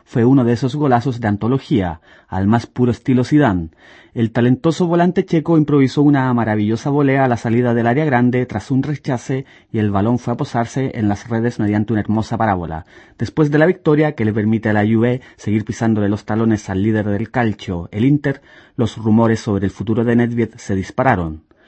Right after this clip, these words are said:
Mientras el técnico turinés Claudio Ranieri sostuvo en el portal goal punto com que desearía que Nedved siguiera en activo el próximo año, su agente dejó entrever la posibilidad de una prolongación.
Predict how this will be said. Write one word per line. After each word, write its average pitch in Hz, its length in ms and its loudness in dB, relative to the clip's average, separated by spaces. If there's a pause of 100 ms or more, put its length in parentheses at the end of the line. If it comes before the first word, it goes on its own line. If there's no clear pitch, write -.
(300)
Mientras 113 340 0
el 101 120 0
técnico 127 460 2
turinés 123 460 2
Claudio 110 480 0
Ranieri 107 640 0 (160)
sostuvo 117 460 0
en 110 80 4
el 98 100 0
portal 104 540 -2
goal 120 420 0
punto 127 320 -2
com 110 320 2 (320)
que 104 160 -2
desearía 104 500 0
que 110 120 0
Nedved 110 340 0
siguiera 107 460 -2
en 98 60 -2
activo 101 340 -2
el 95 60 -2
próximo 175 360 0
año, 151 320 2 (220)
su - 180 -6
agente 131 460 0
dejó 110 260 -2
entrever 110 540 0
la 104 220 -2
posibilidad 101 600 -2
de 98 180 -4
una 110 220 2
prolongación. 120 720 -2